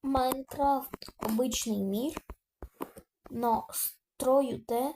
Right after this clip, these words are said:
що ви напишете в коментах. Тут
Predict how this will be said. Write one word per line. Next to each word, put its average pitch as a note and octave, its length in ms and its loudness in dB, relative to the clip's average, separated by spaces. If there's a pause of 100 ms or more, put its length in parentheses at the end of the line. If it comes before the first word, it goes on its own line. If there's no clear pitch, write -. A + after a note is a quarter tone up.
(140)
що - 200 -4
ви A3 100 0
напишете A#3 600 -2
в - 180 -16
коментах. G3+ 760 -4 (1700)
Тут A#3+ 200 -10